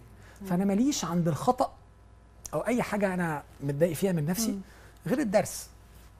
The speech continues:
Speaker 1: بالظبط.
Speaker 2: إيه الدرس؟ عشان ما أعملهاش تاني.
Speaker 1: مم.
Speaker 2: فمرة في مرة في مرة في مرة كل ما أتابع سلوكي
Speaker 1: مم.
Speaker 2: وآخد منه درس،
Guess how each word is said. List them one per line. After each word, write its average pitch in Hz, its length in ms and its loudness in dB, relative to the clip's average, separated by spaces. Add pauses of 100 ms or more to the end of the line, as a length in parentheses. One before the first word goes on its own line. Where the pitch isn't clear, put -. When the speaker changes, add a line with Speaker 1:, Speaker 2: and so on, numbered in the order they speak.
(200)
Speaker 1:
بالظبط. 185 280 -10 (160)
Speaker 2:
إيه 254 60 2
الدرس؟ 175 360 2
عشان 175 180 -2
ما 175 40 2
أعملهاش 185 260 2
تاني. 131 260 -4 (180)
Speaker 1:
مم. 185 260 -4 (260)
Speaker 2:
فمرة 240 500 0
في - 160 -4
مرة 190 260 0
في - 160 -4
مرة 170 220 -2
في 156 160 -4
مرة 156 260 -2 (400)
كل 226 200 6
ما 196 60 4
أتابع 185 280 0
سلوكي 180 520 4 (140)
Speaker 1:
مم. 208 200 -4 (540)
Speaker 2:
وآخد 185 320 4
منه 175 220 6
درس، - 540 -2